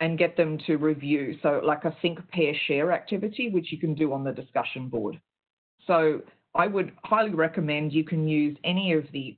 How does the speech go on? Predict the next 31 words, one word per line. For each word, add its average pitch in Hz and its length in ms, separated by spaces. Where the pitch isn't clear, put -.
end 190 220
of 180 140
chapter 185 400
questions, 180 800
material 180 640
in 156 120
your 151 160
instructor 160 540
resource 151 480
manual 185 480
to 185 80
come 180 240
up 170 160
with 156 160
things 165 340
that 147 200
you 156 140
might, 147 340
uh, 143 220
want 151 280
to - 140
ask 139 240
students 143 380
to 160 60
do, 196 220
or 156 80
you 160 100
might 156 220
have 139 200
your 139 160
own, 185 380